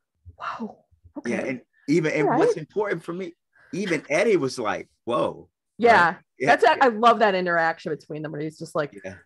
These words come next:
Speaker 1: "Apparently you're a good guy." And he's just like, "Okay."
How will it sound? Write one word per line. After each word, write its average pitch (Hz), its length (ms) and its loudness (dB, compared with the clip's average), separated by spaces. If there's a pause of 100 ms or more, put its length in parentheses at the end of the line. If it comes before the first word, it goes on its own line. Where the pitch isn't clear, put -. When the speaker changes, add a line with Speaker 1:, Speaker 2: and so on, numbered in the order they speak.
(180)
Speaker 1:
"Apparently 185 400 -8
you're 160 120 -2
a 160 60 -6
good 285 180 -4
guy." 180 160 2
And 156 140 -4
he's 165 180 -6
just - 140 -16
like, 156 180 -6
"Okay." 190 640 -8